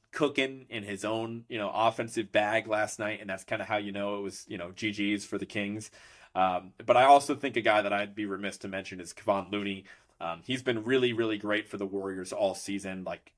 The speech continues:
you know, I, it's actually pretty bad I haven't mentioned him on this podcast before 'cause I've talked about the Warriors' lack of size, and I give Draymond a lot of credit for his defensive ability to make up for that.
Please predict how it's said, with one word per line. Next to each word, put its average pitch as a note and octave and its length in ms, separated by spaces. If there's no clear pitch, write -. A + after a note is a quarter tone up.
you G#2+ 60
know, E2+ 180
I, G#2+ 80
it's C3 240
actually B2 240
pretty A2 180
bad G2+ 240
I F#2 60
haven't F#2+ 240
mentioned G2 300
him F#2+ 40
on F#2+ 80
this F2+ 120
podcast F2+ 500
before F2+ 340
'cause - 140
I've - 120
talked - 280
about - 140
the F#2 80
Warriors' F2 380
lack F2 220
of F2+ 60
size, E2+ 420
and E2 100
I D#2+ 60
give F2+ 240
Draymond F#2 400
a F2+ 40
lot F#2 160
of F2+ 60
credit - 300
for - 140
his F#2 140
defensive F#2 420
ability F2+ 380
to E2 60
make F2 240
up F2 140
for - 100
that. E2+ 260